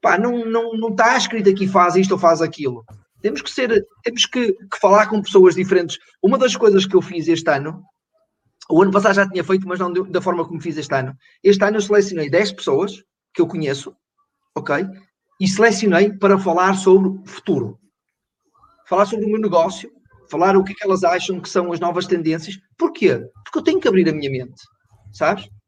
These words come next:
Eu não posso ver as bitcoins a passar-me ao lado e eu não perceber o que é que são bitcoins. Agora os N F Ts, entendes? Eu tenho que perceber que existe muito mais mundo. E eu acho que às vezes é muito, é muito isto que nós não fazemos. Portanto, se querem um conselho, pá,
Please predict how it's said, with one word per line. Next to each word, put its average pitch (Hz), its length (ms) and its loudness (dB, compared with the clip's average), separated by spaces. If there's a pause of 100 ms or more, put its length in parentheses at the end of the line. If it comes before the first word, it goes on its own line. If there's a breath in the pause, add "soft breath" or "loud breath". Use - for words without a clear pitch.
(340)
Eu 190 100 0
não 262 100 0
posso 302 260 -2
ver 247 120 -6
as 202 100 -2
bitcoins 190 580 -2
a 190 80 2
passar-me 190 380 -2
ao 160 80 4
lado 151 480 -2 (260)
e 165 100 -2
eu 233 160 4
não 262 280 0
perceber 180 340 0
o 160 80 -2
que 160 80 -6
é 131 40 -6
que - 60 -14
são 143 140 -6
bitcoins. 127 520 -6 (280)
Agora 160 280 2
os 147 100 2
N 160 160 4
F 151 160 -4
Ts, 117 380 -4 (520)
entendes? 160 440 -4 (180)
Eu - 80 -8
tenho 240 160 -8
que 196 60 -12
perceber 214 260 -4
que 196 100 -4
existe 196 240 -4
muito 202 280 0
mais 202 240 2
mundo. 160 600 2 (460)
E 165 60 0
eu 185 80 6
acho 208 180 0
que 233 60 -2
às 208 100 0
vezes 202 200 0
é 190 80 4
muito, 214 440 -4
é - 60 -2
muito 208 300 -2
isto 214 180 -6
que 175 80 -8
nós 151 180 0
não 147 140 -6
fazemos. 139 320 -4
Portanto, 190 240 -8 (460 loud breath)
se 190 160 -14
querem 254 280 2
um 226 60 -2
conselho, 226 760 2 (280)
pá, 131 300 0